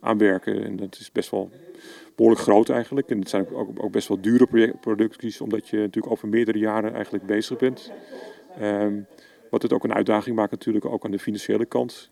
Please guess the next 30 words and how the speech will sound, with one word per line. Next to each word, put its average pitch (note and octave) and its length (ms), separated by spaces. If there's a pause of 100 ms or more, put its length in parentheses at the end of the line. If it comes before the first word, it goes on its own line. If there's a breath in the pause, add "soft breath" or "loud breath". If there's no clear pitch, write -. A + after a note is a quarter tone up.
(100)
Eh, G2 420
want G2 120
je G2+ 60
ziet - 180
in G#2 100
Nederland G#2 380
eigenlijk G2+ 300
dat, - 280 (720 loud breath)
eh, G#2 280
de G2 80
meeste G#2 340
films A#2 320
die A2 120
worden G#2 180
gemaakt A2 400
eigenlijk A#2 200
met G#2 120
subsidie A2+ 440
van G#2 120
het G2 100
Filmfonds. B2+ 680 (140)
Eh, G#2 380 (120)
ongeveer, - 280 (100)
ik - 140
denk - 140
vijfennegentig G#2 480
procent - 280
van B2 100
alle G#2+ 120
films. C#3 440